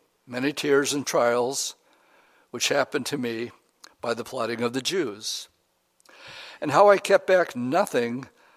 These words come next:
that was helpful, but proclaimed it to you and taught you publicly from house to house, testifying to the Jews and also to the Greeks,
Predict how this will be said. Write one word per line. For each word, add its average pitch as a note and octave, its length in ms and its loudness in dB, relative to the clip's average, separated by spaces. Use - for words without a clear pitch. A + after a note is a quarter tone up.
that C3 200 2
was B2 240 -2
helpful, E3+ 440 0
but B2+ 220 2
proclaimed G3+ 560 0
it - 160 -4
to C#3+ 120 -6
you A#2+ 260 -2
and B2 180 -2
taught E3+ 320 0
you B2+ 80 -10
publicly D#3+ 580 -4
from C#3 160 -10
house A#2 300 -4
to B2+ 120 -6
house, B2 560 -6
testifying D3 720 0
to B2+ 100 -10
the A2 140 -10
Jews B2+ 440 -4
and B2 100 -4
also E3 300 -2
to D#3+ 140 -8
the C#3+ 140 -8
Greeks, B2+ 580 -4